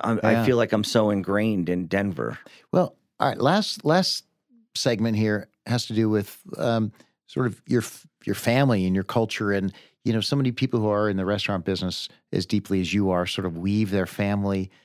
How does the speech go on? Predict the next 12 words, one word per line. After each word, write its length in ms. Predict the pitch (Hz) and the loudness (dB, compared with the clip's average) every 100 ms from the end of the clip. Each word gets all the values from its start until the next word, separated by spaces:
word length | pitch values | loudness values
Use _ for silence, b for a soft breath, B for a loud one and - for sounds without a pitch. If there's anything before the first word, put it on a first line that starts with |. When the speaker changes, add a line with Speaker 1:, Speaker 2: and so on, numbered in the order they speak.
| b - | b 0
Speaker 2:
into 360 | 160 165 110 | 2 2 0
it 100 | 95 | 0
to 100 | - | -2
some 220 | 110 117 107 | -2 -2 -2
extent. 440 | 101 - 104 104 | -4 -2 -2 -2
So, 260 | - 139 127 B B B _ _ | -2 -2 -2 B B B _ _
uh, 280 | 131 135 127 | -2 0 0
and 100 | 143 | 0
you've 120 | 135 147 | 2 2
got 160 | 131 | 0
two 140 | - 165 | 0 -2
sons. 520 | - 104 113 135 | 0 0 0 -2